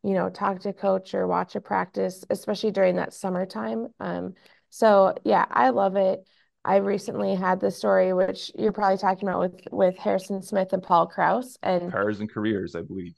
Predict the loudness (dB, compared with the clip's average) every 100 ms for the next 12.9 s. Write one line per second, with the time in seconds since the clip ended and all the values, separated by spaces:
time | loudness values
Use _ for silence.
0 | _ -12 -10 2 6 8 8 8 6 6
1 | 2 -4 -2 2 2 0 -4 -6 0 2
2 | 4 0 2 2 2 -2 -8 -10 _ _
3 | _ _ 2 2 0 0 2 2 0 0
4 | 0 2 4 4 4 2 -2 -4 -4 -2
5 | 0 2 0 -6 _ _ _ -20 -20 -20
6 | -20 -20 _ _ 0 0 4 4 4 2
7 | 0 -2 -2 -4 2 4 2 0 -4 0
8 | -4 0 0 2 0 -2 -4 -2 -2 -4
9 | -2 0 0 -2 -2 -6 -2 0 0 -2
10 | -2 -8 -2 -2 0 -2 -2 -2 -6 -6
11 | -6 -4 0 2 0 -4 _ _ _ -2
12 | 0 2 2 2 -2 0 2 2